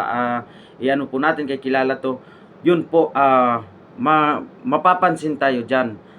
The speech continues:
Tapos ang pangalawa ko dyan na maititips dya sa mga live, dapat, ah, pag nandito na tayo sa live, ah,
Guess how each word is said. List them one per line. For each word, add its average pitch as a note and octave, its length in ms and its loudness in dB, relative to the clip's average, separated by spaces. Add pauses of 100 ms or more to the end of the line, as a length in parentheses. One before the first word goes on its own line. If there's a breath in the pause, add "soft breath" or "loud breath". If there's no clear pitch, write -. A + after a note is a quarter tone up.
(180 loud breath)
Tapos D#3 320 0
ang D3+ 160 -4
pangalawa E3+ 480 0
ko F3 80 -6
dyan D#3+ 240 -2
na D3+ 160 -2
maititips D3 720 -4
dya C#3 240 4
sa C#3+ 160 -4
mga D3 240 -2
live, B2 280 0 (1200 loud breath)
dapat, D#3+ 480 2
ah, D3 240 4
pag D3 240 -4
nandito D3 720 0
na D#3 160 0
tayo C#3+ 240 2
sa C#3+ 160 -2
live, A#2+ 240 0 (240)
ah, A#2+ 480 4